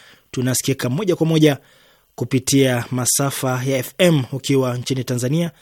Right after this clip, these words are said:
ni kupitia Redio Maarifa katika anga za mia moja na tano nukta tatu ukiwa Tanga, mia moja nukta tisa Mwanza, tisini na tisa nukta saba Kigoma. Ukiwa Mtwara ni mia moja na nne nukta moja, na katika mkoa wa Singida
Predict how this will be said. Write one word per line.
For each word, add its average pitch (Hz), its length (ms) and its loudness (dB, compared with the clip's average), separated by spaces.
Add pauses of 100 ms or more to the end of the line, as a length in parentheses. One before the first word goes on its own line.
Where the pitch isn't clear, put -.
(360)
ni 120 80 -6
kupitia 127 680 2 (140)
Redio 127 320 0
Maarifa 123 380 0
katika - 380 -6
anga 160 380 4 (440)
za 127 220 0
mia 143 140 2
moja 151 260 4
na 143 120 2
tano 143 300 2
nukta 127 300 -2
tatu 131 240 -2
ukiwa 120 260 -2
Tanga, 185 380 -2 (600)
mia 117 120 -2
moja 135 260 4
nukta 127 220 -2
tisa 131 280 -2
Mwanza, 160 440 -2 (260)
tisini 135 380 -2
na 131 140 -4
tisa - 300 -2
nukta 123 280 -6
saba 123 280 -4
Kigoma. 156 460 2 (640)
Ukiwa 139 640 4
Mtwara 135 500 2
ni 120 120 0
mia 123 160 0
moja 131 280 2
na 123 120 -4
nne 135 120 -2
nukta 127 260 -4
moja, 175 400 2 (540)
na 117 180 -4
katika 117 280 -4
mkoa 123 220 -2
wa 123 80 0
Singida 123 680 2